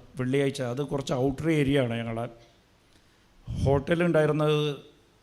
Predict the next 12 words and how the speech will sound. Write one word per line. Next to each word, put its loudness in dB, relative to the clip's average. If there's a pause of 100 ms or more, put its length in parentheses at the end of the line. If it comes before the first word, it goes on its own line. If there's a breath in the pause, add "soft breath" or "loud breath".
(320)
സിറ്റി -4
സെൻറ്ററിലാണ്. 0 (1600 soft breath)
അപ്പോൾ 0
ആൾക്കാർക്ക് 2
വലിയ 0
ബുദ്ധിമുട്ടാണ്. -4 (540)
അപ്പോൾ -2 (160)
തിരക്ക് 0
കുറഞ്ഞു -2 (1700)
അടുത്ത -2
ആഴ്ച -2
വന്നപ്പോൾ. -10